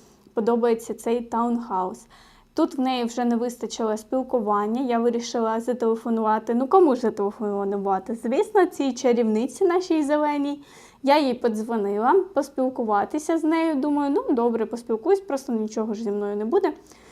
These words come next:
Але потім я вирішила чомусь її ще й пригласити, <laughs> запросити до себе додому. Не знаю, чи це було моєю помилкою, чи це все окей.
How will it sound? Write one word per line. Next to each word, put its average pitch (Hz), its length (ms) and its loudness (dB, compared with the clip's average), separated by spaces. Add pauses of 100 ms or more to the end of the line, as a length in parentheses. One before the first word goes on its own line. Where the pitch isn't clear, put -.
(680)
Але 466 120 10 (140)
потім 392 240 10
я 359 60 12
вирішила 277 580 8
чомусь 262 400 2
її 233 540 4 (400)
ще - 160 0
й 254 60 4
пригласити, 247 720 2 (220)
<laughs> - 200 -14
запросити 277 680 2
до 233 180 2
себе 240 320 0
додому. 370 560 4 (1300)
Не 302 220 10
знаю, 339 340 8
чи 294 160 2
це 254 180 4
було 233 280 6
моєю 233 440 4
помилкою, 359 720 8
чи 262 240 2
це 269 180 0
все 254 320 2
окей. 440 640 4